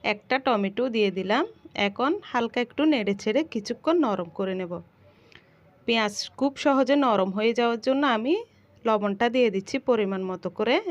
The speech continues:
এখন আবারও একটু ভেজে নেব। পেঁয়াজটা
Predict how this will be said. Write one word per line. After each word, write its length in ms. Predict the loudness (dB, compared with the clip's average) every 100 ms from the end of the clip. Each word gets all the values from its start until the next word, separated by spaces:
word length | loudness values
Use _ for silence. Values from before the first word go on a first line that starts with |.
| -6 -6
এখন 320 | -6 -2 -4 -4 _ _ _ _ _ _ _
আবারও 340 | -4 0 0 0
একটু 220 | -4 -2
ভেজে 320 | 2 2 2
নেব। 200 | -2 -2 -2 -2 -6 _ _ -20 _ _ -6
পেঁয়াজটা 460 | -2 -2 -6 -2